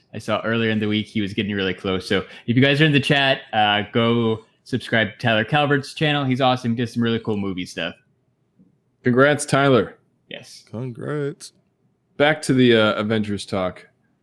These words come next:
Speaker 2: Yeah, they
Speaker 1: Avengers
Speaker 2: could be
Speaker 1: talk.
Speaker 2: chasing Avatar. Maybe they wanna beat all the other movies, but let's get down to it. They want that money. It's all about the money. They're making a shit ton on the movie, and they know that if they re-release it and they say extra footage,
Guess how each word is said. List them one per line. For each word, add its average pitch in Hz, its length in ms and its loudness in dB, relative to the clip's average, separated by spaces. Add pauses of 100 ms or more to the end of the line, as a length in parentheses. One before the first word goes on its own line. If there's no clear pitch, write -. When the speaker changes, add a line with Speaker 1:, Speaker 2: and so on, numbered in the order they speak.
(360)
Speaker 2:
Yeah, 175 220 4
they 160 120 6
Speaker 1:
Avengers 151 100 2
Speaker 2:
could 151 140 4
be 131 100 4
Speaker 1:
talk. 117 60 -2
Speaker 2:
chasing 113 760 -2
Avatar. 104 680 -4
Maybe 131 280 0
they 123 140 4
wanna 113 220 0
beat 101 180 0
all 98 120 -2
the 95 120 -2
other 95 100 -2
movies, 95 460 -2
but - 160 -6
let's 151 180 2
get 123 160 4
down 101 280 0
to 90 220 -2
it. 90 200 -4 (300)
They 160 80 4
want 127 220 4
that 104 160 2
money. 87 440 -4 (560)
It's 131 160 -4
all 117 140 4
about 98 260 0
the 95 60 -8
money. 87 400 -4 (140)
They're 131 100 4
making 123 320 6
a 98 160 2
shit 113 340 -2
ton 101 180 -4
on 90 120 -4
the 90 80 -4
movie, 90 400 -4
and 110 120 0
they 120 120 4
know 107 260 4
that 101 100 2
if 98 120 0
they 120 160 2
re-release 117 560 2
it 101 80 0
and 101 100 0
they 104 80 0
say 107 300 0
extra 127 400 -2
footage, 156 600 2